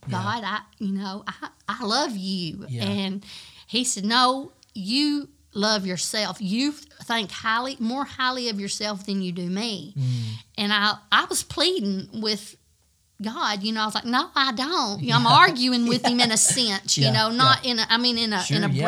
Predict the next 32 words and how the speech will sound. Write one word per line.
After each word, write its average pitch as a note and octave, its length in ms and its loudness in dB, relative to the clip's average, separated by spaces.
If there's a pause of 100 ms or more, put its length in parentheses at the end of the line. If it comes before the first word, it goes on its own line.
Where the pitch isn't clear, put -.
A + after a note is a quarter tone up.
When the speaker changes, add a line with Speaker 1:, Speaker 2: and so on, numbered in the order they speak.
(100)
Speaker 2:
broken G#3+ 400 -2
Speaker 1:
Yeah. C3 220 0
Speaker 2:
state. E3+ 480 0 (840)
And, G#3+ 560 2 (160)
and A3 160 2
he C4 180 2
showed C4+ 420 2
me, G#3 240 -4
like, F#3+ 280 -4
a F#3+ 60 -6
ladder, F3+ 800 -4 (160)
Speaker 1:
Mm. A#2 340 -4
Speaker 2:
you G#3 160 0
know, F#3+ 420 -4
of F#3 220 -4
where F#3+ 400 -2
we G3 240 -2
were. E3+ 600 -4 (220)
And F3+ 360 -6 (260)
m-, G#3 160 -10 (100)
I G#3+ 180 0
was A3+ 200 -2
above F3+ 460 -4
him E3+ 500 -6 (100)
on A#2 220 0
the A2 60 -4
Speaker 1:
Mm. A2 40 -2
Speaker 2:
steps - 440 -2
of F3+ 100 -6
the E3+ 120 -10
ladder F#3+ 440 -2
because F3 840 -4